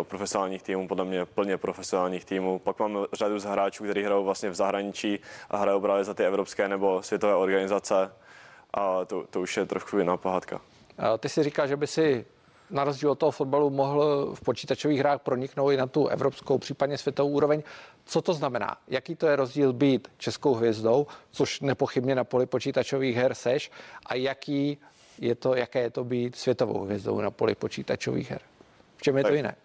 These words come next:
Speaker 1: tak ten rozdíl je určitě obrovský, protože je tam mnohem větší konkurence. Zas, zas to se to dá jednoduše porovnat s těmi klasickými sporty, že je nějaká česká konkurence, pak nějaká evropská konkurence a pak nějaká světová konkurence.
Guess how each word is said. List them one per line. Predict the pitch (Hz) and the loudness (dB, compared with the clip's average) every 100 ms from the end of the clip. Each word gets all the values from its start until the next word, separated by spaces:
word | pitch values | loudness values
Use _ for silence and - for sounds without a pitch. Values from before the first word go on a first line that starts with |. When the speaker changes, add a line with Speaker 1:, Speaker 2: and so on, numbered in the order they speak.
| _ - | _ -20
Speaker 1:
tak | - | -6
ten | 117 110 | -4 -2
rozdíl | 82 113 101 113 | 0 0 2 2
je | |
určitě | 110 - 113 | 2 0 0
obrovský, | 101 104 113 | 0 -2 -2
protože | 104 | -2
je | 110 | 0
tam | 107 | 0
mnohem | 101 107 | -2 -2
větší | 104 104 110 | -2 -2 -2
konkurence. | 101 101 107 101 - 104 101 - - _ - 85 | -2 0 0 -2 -2 -2 -2 -12 -20 _ -8 -2
Zas, | 104 101 - | 0 -2 -6
zas | 104 104 - | -4 -4 -2
to | 110 | -4
se | 101 110 | -2 -2
to | 104 | 0
dá | 101 101 | 2 2
jednoduše | 95 87 107 107 104 101 | 2 0 0 0 0 0
porovnat | 101 101 104 - - - - - - | 0 0 -2 -4 -16 -20 -18 -16 -14
s | - | -2
těmi | 110 107 | 0 2
klasickými | 104 107 107 - 110 107 | 2 2 -4 -2 -2 -2
sporty, | - 104 - 107 104 | 0 -2 2 0 0
že | 87 | -4
je | 107 | -2
nějaká | 101 104 | -2 -4
česká | 101 101 110 104 | -6 -4 -2 -2
konkurence, | 110 107 107 101 107 | -2 0 0 0 -4
pak | 98 | -4
nějaká | 101 98 87 | -2 -2 0
evropská | 98 98 - 101 | -2 -4 -2 -2
konkurence | 110 104 101 101 104 | -2 -2 0 0 -2
a | |
pak | 95 98 | -4 -4
nějaká | 101 95 101 | -2 0 0
světová | - 98 104 101 | -2 0 0 0
konkurence. | 107 101 104 101 - 104 | -2 -2 -2 -2 0 0